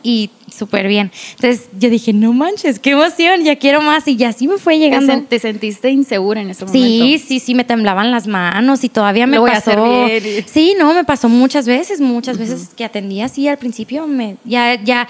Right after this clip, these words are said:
Speaker 1: hasta ahorita te digo que me siento más confiada en,
Speaker 2: Más
Speaker 1: en
Speaker 2: segura.
Speaker 1: Sí, más
Speaker 2: Ujú.
Speaker 1: segura de todo, de todo,
Speaker 2: Y
Speaker 1: completamente.
Speaker 2: igual con cada paciente yo siento que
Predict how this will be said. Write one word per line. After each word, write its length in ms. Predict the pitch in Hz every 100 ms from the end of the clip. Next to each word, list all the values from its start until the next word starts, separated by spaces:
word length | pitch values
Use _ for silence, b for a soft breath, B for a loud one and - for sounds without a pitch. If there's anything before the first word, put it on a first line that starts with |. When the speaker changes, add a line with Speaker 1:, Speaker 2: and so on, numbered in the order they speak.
| B B B -
Speaker 1:
hasta 200 | 262 294
ahorita 320 | 311 370 440 440 440
te 80 | 294
digo 260 | 247 269 277
que 140 | 269
me 140 | 247
siento 600 | 214 220 220 254 262 247 -
más 480 | 240 247 240 240 -
confiada 580 | 285 277 262 233 247 277 -
en, 540 | 214 208 202 185 185 208
Speaker 2:
Más 100 | 202
Speaker 1:
en 40 |
Speaker 2:
segura. 340 | 202 180 170 170 -
Speaker 1:
Sí, 200 | 269 277
más 140 | 269
Speaker 2:
Ujú. 40 | 196
Speaker 1:
segura 380 | 202 180 208 233
de 100 | 196
todo, 440 | - 170 175 185 -
de 160 | 180
todo, 360 | 180 165 107 107 -
Speaker 2:
Y 180 | 240 226
Speaker 1:
completamente. 180 | 208
Speaker 2:
igual 380 | 214 202 185 185 -
con 220 | 214 208
cada 300 | 202 202 208
paciente 480 | 214 202 214 196 190
yo 80 | 180
siento 380 | 185 170 180 -
que 420 | 180 160 135